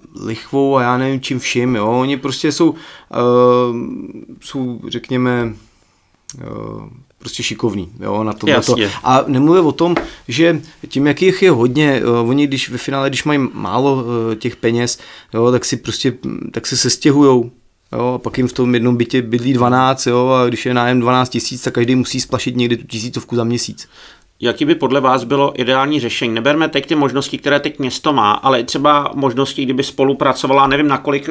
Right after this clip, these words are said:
Speaker 2: nějaké nevládní organizace, nebo kdyby se do toho zapojila
Speaker 1: Hmm.
Speaker 2: i vláda. Co by bylo podle vás to nejideálnější řešení?
Speaker 1: Já mám,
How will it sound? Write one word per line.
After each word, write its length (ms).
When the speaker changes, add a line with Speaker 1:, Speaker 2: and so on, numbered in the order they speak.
Speaker 2:
nějaké 340
nevládní 360
organizace, 540
nebo 160
kdyby 160
se 140
do 60
toho 440
zapojila 460
Speaker 1:
Hmm. 80
Speaker 2:
i 100
vláda. 560
Co 120
by 80
bylo 160
podle 220
vás 180
to 100
nejideálnější 760
řešení? 460
Speaker 1:
Já 180
mám, 420